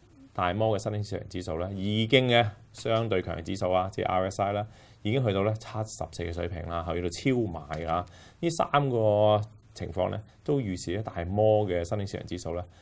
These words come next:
係有機會回㗎嘛。呢個咧，所以係急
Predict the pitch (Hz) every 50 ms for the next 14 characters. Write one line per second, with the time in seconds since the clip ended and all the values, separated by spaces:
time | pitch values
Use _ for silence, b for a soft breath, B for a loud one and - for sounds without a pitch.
0 | b b b - 82 82 82 85 - 101 98 85 85 - 87 95 87 85 85 -
1 | - - - 90 90 92 101 101 104 107 117 123 120 110 104 107 110 110 B B
2 | B B B B B - - 120 123 110 98 - -